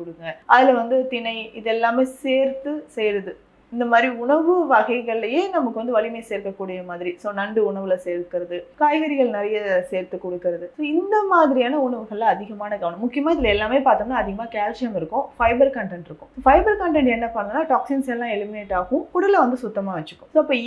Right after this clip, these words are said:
ஈஸியா என்ன ஆகும்னா, டைஜஷன் நார்மலா ஆகும், உடல்ல வந்து அதிகமா ஹீட் வராமல் இருக்குது, உடல் உஷ்ணத்தை வந்து தணிப்பதற்கான வழிமுறைகள் வந்து இதுல சொல்லியிருப்பாங்க. So, அதனால தான் எண்ணெய் தேய்ச்சி குளிங்க அப்படின்னு சொல்றது. சில வகையான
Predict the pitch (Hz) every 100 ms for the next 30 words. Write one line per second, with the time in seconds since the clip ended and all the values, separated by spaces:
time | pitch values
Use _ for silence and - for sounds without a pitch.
0 | 285 359 381 370 320 240 240 220 240 294
1 | 226 226 247 254 220 190 196 214 196 170
2 | 175 330 494 - 254 269 392 392 381 302
3 | 254 339 233 233 262 302 302 - 339 381
4 | - - 196 202 233 262 233 190 180 202
5 | 220 262 269 233 - 285 277 277 226 294
6 | 277 233 269 294 269 269 233 214 330 254
7 | 220 220 202 196 175 175 220 190 165 160
8 | - 180 175 175 160 165 220 208 220 220
9 | 220 202 214 214 202 196 196 190 185 180
10 | 180 175 170 175 - 170 160 165 165 -
11 | - - 269 262 262 254 226